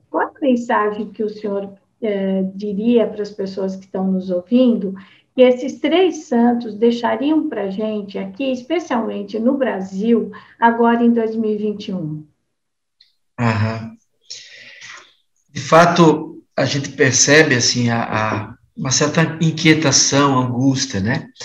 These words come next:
Speaker 2: Já no ano passado, os governos dos estados, os governadores decretaram, "Não haverá São João." <laughs> Ou seja, não haverá festa,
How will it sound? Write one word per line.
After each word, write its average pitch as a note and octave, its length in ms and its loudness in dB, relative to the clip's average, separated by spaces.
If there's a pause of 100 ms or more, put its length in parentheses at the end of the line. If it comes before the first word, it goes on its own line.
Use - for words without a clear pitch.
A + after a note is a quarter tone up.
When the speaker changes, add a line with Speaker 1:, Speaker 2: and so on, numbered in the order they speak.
(340)
Speaker 2:
Já B2+ 220 2
no C3+ 120 6
ano C#3 200 4
passado, C#3 880 2 (260)
os A2+ 260 -6
governos C3 520 2
dos A2 220 -4
estados, A#2+ 640 0
os G#2 80 -6
governadores A#2 880 0
decretaram, A#2+ 640 -2 (220)
"Não B2+ 120 4
haverá C#3 300 4
São C#3+ 260 2
João." A2+ 480 2 (140)
<laughs> - 920 -14
Ou A2+ 120 -4
seja, A2+ 280 0
não A#2+ 100 4
haverá B2+ 240 4
festa, C3 560 0